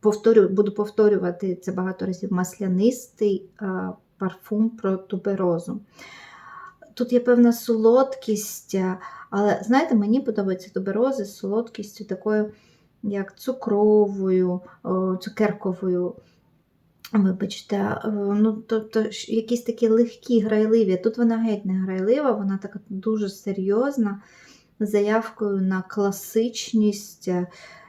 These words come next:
і жирна. Мені не подобається оця терпка жирність цієї туберози, наче це, наче от, е, знаєте, як от колір в неї такий у людини помаранчевий, наче воно зараз буде такою аж крапелькою олії стікати по,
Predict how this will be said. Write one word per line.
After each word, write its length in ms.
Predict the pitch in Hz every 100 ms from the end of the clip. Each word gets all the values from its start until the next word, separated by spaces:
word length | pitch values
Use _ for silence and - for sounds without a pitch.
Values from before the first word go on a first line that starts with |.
| _ 214
і 200 | 202 214
жирна. 500 | 190 196 202 190 180
Мені 240 | 180 220
не 80 | 233
подобається 800 | 196 190 214 208 190 - 185 175
оця 380 | 180 - 190 - _
терпка 560 | 185 180 - - 185 175
жирність 640 | 175 175 175 - - -
цієї 220 | - 170
туберози, 640 | 165 175 180 196 254 214
наче 480 | 180 190 233 240 196
це, 400 | 190 - 196 202 202 - -
наче 200 | 190 208
от, 180 | 202 202
е, 160 | 196 190
знаєте, 360 | 214 240 240
як 240 | 185 180 185
от 120 | 175
колір 580 | - - 247 330 233 202
в 20 |
неї 180 | 202 185
такий 280 | - - 185
у 280 | 170 - 180
людини 460 | 185 180 190 185 180
помаранчевий, 680 | 185 185 180 180 - 190 - - - _
наче 340 | 208 220 220 208
воно 260 | 214 208 220
зараз 360 | 214 190 190 -
буде 220 | 208 190
такою 340 | 190 - 196 196
аж 240 | - 170
крапелькою 840 | - - 190 196 196 180 196 185 196
олії 460 | 196 190 208 196
стікати 840 | 185 - 185 - 175 175 180 180 175 -
по, 380 | 175 175 175